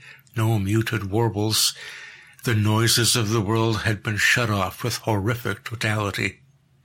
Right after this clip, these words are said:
The unforgiving light soon subsided, bringing the room into focus. He was in a bed,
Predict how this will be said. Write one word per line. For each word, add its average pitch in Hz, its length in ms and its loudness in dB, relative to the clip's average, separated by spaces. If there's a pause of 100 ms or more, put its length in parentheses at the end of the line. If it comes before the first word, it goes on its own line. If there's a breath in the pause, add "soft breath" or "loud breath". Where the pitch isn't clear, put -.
(1080 loud breath)
The 127 160 2
unforgiving 131 840 0
light 120 260 0
soon 123 320 2
subsided, 107 840 0 (320)
bringing 110 460 2
the 110 100 2
room 107 360 2
into 101 240 -2
focus. - 800 -2 (920 loud breath)
He 127 160 2
was 113 240 4
in 113 120 2
a 120 100 2
bed, 104 380 0